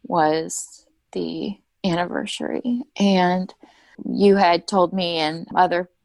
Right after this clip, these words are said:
people had heard and read that it was best to have a plan for the day. So I had a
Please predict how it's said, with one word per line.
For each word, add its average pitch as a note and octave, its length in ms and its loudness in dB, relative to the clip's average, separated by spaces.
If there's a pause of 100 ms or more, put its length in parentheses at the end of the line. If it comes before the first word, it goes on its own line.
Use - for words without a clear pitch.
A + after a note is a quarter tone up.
(140)
people G#3 240 -2
had F3+ 320 -2
heard F3+ 400 -2
and F3 160 -12
read E3+ 280 -2
that - 140 -6
it F3 140 -4
was E3+ 220 -6
best E3+ 260 0
to F#3+ 80 -12
have E3+ 160 0
a E3+ 80 -8
plan G#3 380 0
for E3 120 -10
the - 120 -10
day. - 320 -10
So E3 400 -4 (180)
I F3+ 120 4
had F3+ 260 -2
a F3 80 -14